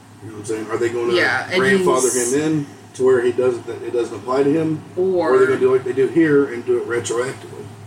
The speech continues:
Speaker 2: Yeah. And
Speaker 1: Charles Manson was given the death sentence, but then after they banned the death sentence, they retroactively changed his sentence.
Speaker 2: Yeah. And it's just that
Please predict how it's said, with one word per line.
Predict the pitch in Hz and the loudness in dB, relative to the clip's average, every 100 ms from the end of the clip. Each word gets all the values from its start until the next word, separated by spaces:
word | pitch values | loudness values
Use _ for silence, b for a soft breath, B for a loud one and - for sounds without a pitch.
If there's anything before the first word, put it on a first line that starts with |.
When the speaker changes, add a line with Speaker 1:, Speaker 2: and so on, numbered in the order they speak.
| - - - | -20 -20 -12
Speaker 2:
Yeah. | 180 165 120 - - - - - - | -4 -4 -4 -8 -14 -20 -20 -20 -10
And | 160 170 165 160 156 143 110 - - - | -4 -2 -2 -2 -2 -4 -8 -16 -14 -2
Speaker 1:
Charles | 156 147 143 | 2 2 4
Manson | 165 175 156 | 2 0 2
was | 139 | 0
given | 123 135 123 | 2 0 0
the | 117 | -2
death | 135 160 | 0 0
sentence, | - 123 113 107 - - - - - - - | 0 -2 -4 -8 -10 -10 -12 -20 -20 -20 -12
but | 117 117 | -6 0
then | 127 | 0
after | 135 135 | 0 -2
they | 120 117 | -2 0
banned | 123 151 160 | 2 2 0
the | 135 | 0
death | 127 113 | -2 -4
sentence, | - 113 113 - | -4 -4 -6 -2
they | 123 | 0
retroactively | 120 123 120 123 123 117 131 117 | 2 0 0 -2 -2 -6 -6 -4
changed | 120 117 - | -4 -6 -6
his | 110 104 | -4 -4
sentence. | 127 113 - - - - - - - - - - - 170 151 | -6 -8 -12 -14 -16 -18 -20 -20 -20 -20 -20 -20 -20 -16 -8
Speaker 2:
Yeah. | 151 139 143 - - - - - - - - - - - | -4 -4 -6 -12 -18 -20 -20 -20 -20 -20 -20 -20 -20 -6
And | 190 180 175 165 - - - - - - - - | -2 0 0 -2 -6 -12 -20 -20 -20 -20 -20 -10
it's | - 180 - | -6 -2 0
just | 180 - | -2 -2
that | 180 165 151 | 0 0 0